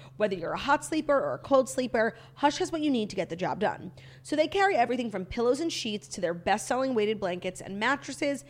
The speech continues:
and they even have their iced technology, which keeps you cool all night long in their iced weighted blanket and their mattress. So if you're looking to improve your rest, your Nightly Rest Naturally, Hush is the answer. I actually have a lot of products from Hush. Of course, I have the weighted blankets, which are the best. I've had them for a while.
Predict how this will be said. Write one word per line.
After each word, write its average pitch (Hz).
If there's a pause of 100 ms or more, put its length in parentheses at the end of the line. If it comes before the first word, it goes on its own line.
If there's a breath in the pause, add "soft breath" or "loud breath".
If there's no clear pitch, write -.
(200 loud breath)
and 254
they 262
even 254
have 311
their 233
iced -
technology, 175
which 185
keeps -
you 302
cool 208
all 190
night 220
long 180
in 180
their 180
iced 202
weighted 190
blanket 175
and 160
their 151
mattress. 180 (260 loud breath)
So -
if 233
you're 262
looking 254
to 320
improve 277
your 214
rest, 185
your 202 (320)
Nightly 208
Rest 208
Naturally, 170
Hush 190
is 185
the 180
answer. 123 (280 loud breath)
I -
actually 415
have 349
a 233
lot 190
of 208
products 170
from 170
Hush. 175
Of 185
course, 240
I -
have 262
the 262
weighted 202
blankets, 175
which 190
are 175 (340 soft breath)
the 190
best. 175
I've 190
had 170
them 185
for 202
a 190
while. 160